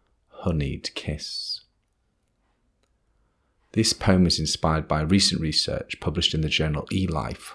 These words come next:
which has found that bees cannot detect common lethal pesticides in nectar, risking inadvertent consumption and population decline. Bees play a crucial role in pollinating many of the crops we rely on for food,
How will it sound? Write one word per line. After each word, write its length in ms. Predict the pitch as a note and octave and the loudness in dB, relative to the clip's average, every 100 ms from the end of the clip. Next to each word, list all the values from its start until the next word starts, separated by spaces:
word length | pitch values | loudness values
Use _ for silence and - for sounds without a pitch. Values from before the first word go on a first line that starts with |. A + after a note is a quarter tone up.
| - | -10
which 160 | - - | -4 0
has 100 | - | 2
found 240 | - F2 | 4 4
that 180 | E2 - | 2 0
bees 280 | - F#2 E2 | 2 4 2
cannot 340 | - E2+ - | 0 -2 -2
detect 480 | - - - - - | -4 -2 -2 -4 -6
common 320 | - F#2 F2 | 0 2 4
lethal 300 | E2 E2+ - | 2 -2 -4
pesticides 760 | D#2+ F#2 - - - D2 C#2+ - | -2 -2 -2 -2 0 0 -2 -4
in 160 | D2+ | -2
nectar, 500 | E2 - - - - - _ - - _ - | -2 -4 -6 -6 -8 -10 _ -20 -20 _ -6
risking 460 | E2+ F2+ - E2 | 0 2 4 2
inadvertent 580 | F2 E2+ D2+ D#2+ - - | 2 0 0 -2 -2 -4
consumption 760 | - D#2 - F#2 - - D2+ - _ | -4 -2 2 0 0 -2 -4 -6 _
and 160 | F2 - | -10 -4
population 640 | - - D#2 C#2+ - - | -4 -2 -4 -2 -4 -6
decline. 560 | - - E2 D#2+ D#2+ - _ _ _ _ _ _ _ _ - | -8 -6 -6 -4 -8 -12 _ _ _ _ _ _ _ _ 2
Bees 240 | G#2+ G#2+ | 4 4
play 200 | - D#2+ | 2 0
a 40 | |
crucial 380 | D#2+ - D#2+ - | 0 0 0 0
role 260 | D2+ G#2 G2 | 4 4 4
in 120 | D#2 | 0
pollinating 640 | - - A#2 G2 D#2 - | -2 0 2 2 0 -2
many 180 | D#2 E2 | 0 0
of 80 | D#2 | 0
the 80 | D2 | -4
crops 480 | - - - - - | -2 -2 -2 -6 -4
we 120 | D#2 | -2
rely 300 | D#2+ D#2+ F#2 | 0 0 0
on 120 | E2 | -2
for 100 | - | -6
food, 460 | - - F#2 D#2 | -8 -4 -4 -4